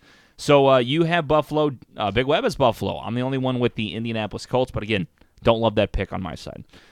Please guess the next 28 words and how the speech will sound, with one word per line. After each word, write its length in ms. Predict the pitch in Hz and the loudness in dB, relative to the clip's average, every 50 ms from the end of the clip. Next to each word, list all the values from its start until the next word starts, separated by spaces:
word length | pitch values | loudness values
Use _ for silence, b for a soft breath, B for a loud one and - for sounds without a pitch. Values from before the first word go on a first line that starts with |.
| b b b b | b b b b
Uh, 260 | 139 135 139 139 139 135 | -2 0 2 2 2 4
New 120 | 143 147 | 4 4
Orleans 420 | 147 160 175 185 185 180 175 160 | 6 6 6 6 4 2 0 -2
will 140 | 143 143 147 | 0 0 0
head 160 | 147 151 151 | 2 2 0
out 120 | 151 147 135 | 0 0 0
to 80 | 139 | -2
Baltimore, 600 | 117 95 123 131 143 143 - 123 117 117 117 113 110 | 0 2 2 2 2 2 0 -4 -2 0 0 0 0
minus 280 | 113 113 113 104 - | -2 -4 -6 -6 -10
two 160 | - - 131 131 | -8 -6 -6 -4
and 80 | 123 | -4
a 40 | 113 | -4
half 280 | 110 107 104 98 _ - | -4 -6 -6 -8 _ -6
points. 480 | - 147 160 170 175 160 - - - _ _ _ _ _ _ _ - | -4 -4 -2 -2 -4 -6 -8 -12 -12 _ _ _ _ _ _ _ -8
Uh, 280 | - 98 98 98 98 | -4 -2 -2 -2 -2
that 200 | 101 95 73 - | -2 -4 -6 -6
game 220 | - 113 110 110 104 | -8 -6 -4 -4 -4
is 80 | 98 | -4
at 100 | 101 90 - | -4 -6 -6
three 180 | - 117 120 | -6 -6 -6
o'clock, 400 | 113 - - - 110 107 110 110 | -6 -8 -4 -2 -2 -2 -2 -4
the 60 | - - | -8 -10
first 180 | - 170 139 - | -10 -10 -8 -6
three 120 | 127 117 | -6 -6
o'clock 280 | 110 - 113 107 104 - | -6 -4 -4 -6 -6 -6
game 180 | 120 110 104 101 | -8 -8 -6 -6
we 80 | 98 92 | -6 -6
have 320 | 98 98 95 95 98 | -4 -4 -4 -6 -8